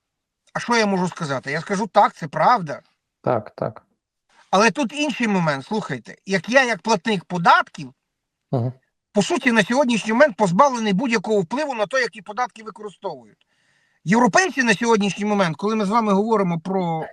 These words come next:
Speaker 1: о, сплату податків, вони відповідним чином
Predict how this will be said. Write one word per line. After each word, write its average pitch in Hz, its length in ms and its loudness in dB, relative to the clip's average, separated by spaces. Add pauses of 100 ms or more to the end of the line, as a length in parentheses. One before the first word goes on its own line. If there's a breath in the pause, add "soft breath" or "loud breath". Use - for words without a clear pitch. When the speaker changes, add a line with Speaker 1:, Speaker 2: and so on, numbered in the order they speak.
Speaker 1:
о, 123 220 -18 (640)
сплату 185 440 0
податків, 185 560 -4 (1300)
вони 233 920 0 (220)
відповідним 202 640 0
чином 143 1160 -4